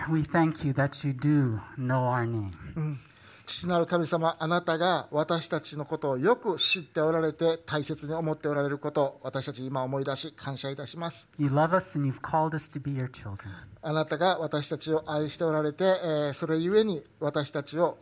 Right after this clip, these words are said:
Speaker 2: あなたの子としてくださったことをありがとうございます。
Speaker 1: And you love to speak to us heart to heart.
Speaker 2: そして父が子に語るように、今日あなたが私たちに語りたいと思ってくださっているそのお気持ちをありがとうございます。
Speaker 1: So now, Lord, as we look at your word, open the eyes and ears of our hearts.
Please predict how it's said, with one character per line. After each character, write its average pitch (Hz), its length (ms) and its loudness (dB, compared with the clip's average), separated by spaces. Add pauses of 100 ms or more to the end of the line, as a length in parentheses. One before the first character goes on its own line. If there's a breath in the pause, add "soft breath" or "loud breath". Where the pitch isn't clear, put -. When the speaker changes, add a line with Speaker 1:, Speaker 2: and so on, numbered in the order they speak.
(120)
Speaker 2:
あ 170 80 -2
な 165 100 2
た 151 140 -2
の 139 100 -2
子 - 260 0
と 190 220 0
し - 140 -10
て 160 80 -2
く 156 100 -4
だ 143 80 0
さ 151 120 -4
っ - 20 -6
た 139 160 -8
こ 175 100 -6
と 170 80 0
を 139 60 4
あ 135 40 2
り 147 60 -2
が 139 100 0
と 139 120 -2
う - 20 -2
ご 143 80 -2
ざ 143 100 -4
い 147 60 -4
ま 160 140 -2
す。 - 320 -10
Speaker 1:
And 160 120 4
you 160 60 4
love 185 240 2
to - 100 -12
speak - 360 -8
to 127 160 -6
us 113 160 -6
heart 165 320 0
to 156 100 -4
heart. 123 320 -4 (140)
Speaker 2:
そ 175 160 0
し - 80 -2
て 196 80 4 (320)
父 175 260 -4
が 165 100 2
子 185 140 -2
に 180 120 0
語 202 260 0
る 208 80 -2
よ 208 180 4
う 175 60 0
に、 156 280 -4
今 214 220 6
日 - 80 -6
あ 143 80 -4
な 165 140 -2
た 170 100 -2
が 165 140 4
私 156 300 0
た 170 100 -4
ち 151 180 -8
に 196 240 -2
語 156 240 -6
り 151 100 -4
た 202 200 -4
い 214 80 -4
と 175 100 0
思 156 240 -4
っ - 20 -4
て - 160 -14
く 143 60 -8
だ 147 100 0
さ 156 120 -6
っ - 20 -20
て 156 140 -6
い - 20 -4
る 151 80 -4
そ 151 100 -8
の 160 140 -4
お 151 60 -6
気 151 100 -8
持 147 140 -4
ち 196 100 -8
を 208 100 -2
あ 160 60 -4
り 147 80 -2
が 135 140 -4
と 143 140 -4
う - 20 -4
ご 143 100 -6
ざ 139 100 -6
い 139 60 -8
ま 175 140 -6
す。 - 180 -10 (320 soft breath)
Speaker 1:
So 165 120 0
now, 156 200 6
Lord, 160 360 4
as 147 180 -4
we 143 60 0
look 151 180 0
at - 160 -10
your 160 80 -2
word, 147 300 0
open 151 280 -2
the 143 120 2
eyes 139 240 2
and 139 120 0
ears 127 140 -2
of 135 100 -6
our 131 120 -2
hearts. - 580 -12